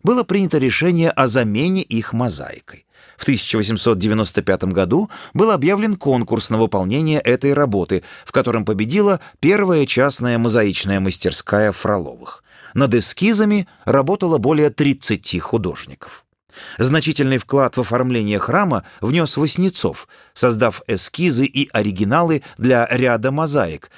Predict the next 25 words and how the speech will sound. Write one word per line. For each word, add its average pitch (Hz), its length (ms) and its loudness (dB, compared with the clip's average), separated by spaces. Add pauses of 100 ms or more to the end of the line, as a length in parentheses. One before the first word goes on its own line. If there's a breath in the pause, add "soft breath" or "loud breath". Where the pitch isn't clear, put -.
(140 loud breath)
среди 117 320 0
которых 180 500 -2 (220 soft breath)
особое 135 460 0
место 175 320 -2
занимает 139 500 2
образ 151 420 2
распятия, 131 840 -2 (240 loud breath)
размещённый 120 800 2
над 113 340 -2
первым 160 480 0 (120 loud breath)
западным 127 640 -2
входом 87 440 -4
собора. 78 520 -6 (760 loud breath)
В - 80 -14
центре 139 400 2
композиции 131 960 0
распятый 139 720 0
Христос, 127 800 -2 (380 loud breath)
окружённый 104 580 0
фигурами 98 480 0
Пресвятой 98 560 0
Богородицы 104 840 0
и 110 420 -2
Иоанна 95 400 0
Богослова, 104 720 -2